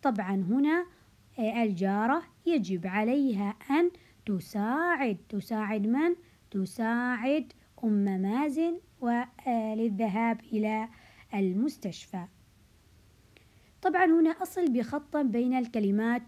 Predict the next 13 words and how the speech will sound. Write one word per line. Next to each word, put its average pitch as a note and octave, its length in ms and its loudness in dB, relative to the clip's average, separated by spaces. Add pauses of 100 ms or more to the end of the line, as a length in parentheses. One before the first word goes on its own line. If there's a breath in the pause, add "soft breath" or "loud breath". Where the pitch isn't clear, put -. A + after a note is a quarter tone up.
والرسمة A3 1000 -2
المناسبة. F3 760 -4 (200)
طبعًا C#4+ 320 2
هنا D4 340 2 (420)
ما D#4+ 140 2
جاء، C4+ 440 0
من D4 220 4
جاء C4 280 2
لزيارة A3+ 540 0
جارتي G#3+ 580 -2
في G3+ 220 -2
هذا G3+ 220 -2
الوقت؟ G3 420 -4